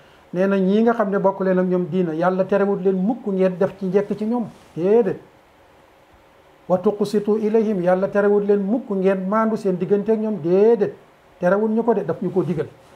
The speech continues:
Ndax "Inna Allaha yuhibbul muqsitin." Ko defee nag kon, ànd bii nga xam ne tey Sénégalais yëpp jóg nañu wane ko keroog le vingt-trois mai,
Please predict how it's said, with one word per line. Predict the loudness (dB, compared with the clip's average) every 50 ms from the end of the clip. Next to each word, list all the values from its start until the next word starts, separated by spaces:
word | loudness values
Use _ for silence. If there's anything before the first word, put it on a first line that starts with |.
| -20 -20 -20 _ -12
Ndax | -12 -10 -8 -6
"Inna | -6 -6 -4
Allaha | -2 -2 -2 -2 -2
yuhibbul | -4 -4 -8 -10 -10 -8 -8
muqsitin." | -8 -10 -12 -14 -20 -20 -20 -20 -20 -20 -20 -20 -20 -20 -20 -20 _ _ _ _ _ -18 -6
Ko | -2 0
defee | 0 2 2 0
nag | 0 -2 -2
kon, | -4 -4 -6 -6 -10 -20 _ _ _ _ _ _ _ _ _ _ _ _ -20 -20 -20 _ _ _
ànd | -2 -2 0 0 -2
bii | -2 0 0 0 0 0 0
nga | 0 -2 -2
xam | 0 -2 -4 -2
ne | -4 -4
tey | -4 -4 -6 -6 -8 -14 -20 -20 _ _ _ _ _ _ _ _ _ _ _ _ _ _
Sénégalais | _ -12 -6 -4 -2 -2 0 0 -2 -2 -2 -2
yëpp | 0 0 -2 0 0
jóg | -2 -2 -2
nañu | -4 -6 -6 -8 -10 -8 -4
wane | -2 -2 0 0 -2
ko | -4 -8 -10 -6
keroog | -4 -2 -2 -2
le | -4 -4
vingt-trois | -4 -4 -4 -4 -4 -6 -6 -4
mai, | -6 -8 -10